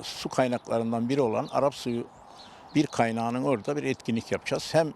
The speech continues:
karada hem de deniz içerisinde bu etkinliği yapacağız. E, bakın hemen şurada çöp bidonu var. Şurada da yirmi metrede ötede bir çöp bidonu var. İnsanlarımız buraya geliyor arabasıyla. Buraya, e,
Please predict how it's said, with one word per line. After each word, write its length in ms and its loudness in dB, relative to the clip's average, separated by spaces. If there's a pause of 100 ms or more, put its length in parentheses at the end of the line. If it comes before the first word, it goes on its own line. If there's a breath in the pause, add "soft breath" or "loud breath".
(120)
karada 360 2
hem 180 -2
de 120 2
deniz 240 2
içerisinde 580 0
bu 40 -2
etkinliği 420 -4
yapacağız. 420 -4 (600 loud breath)
E, 240 4 (160)
bakın 380 2
hemen 260 -2
şurada 480 -4 (440)
çöp 220 -4
bidonu 300 2
var. 120 2
Şurada 380 -2
da 140 2 (260)
yirmi 220 -2
metrede 440 2
ötede 320 2
bir 80 -2
çöp 340 -2
bidonu 240 -2
var. 200 -2 (640 loud breath)
İnsanlarımız 760 2
buraya 280 6
geliyor 440 2
arabasıyla. 680 0 (500 loud breath)
Buraya, 300 4 (280)
e, 420 -2